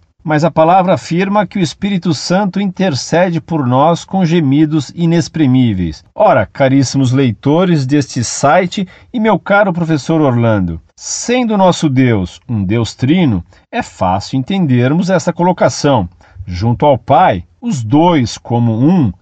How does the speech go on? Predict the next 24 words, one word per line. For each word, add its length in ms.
o 40
Espírito 540
Santo 540
e 40
Jesus, 580
intercedem 680
por 180
nós. 440
Meus 220
amigos 640
e 40
irmãos, 540
a 100
fé 220
cristã 640
é 100
baseada 600
na 240
Escritura. 1040
Vivemos 640
conforme 840
os 120
seus 380
mandamentos. 920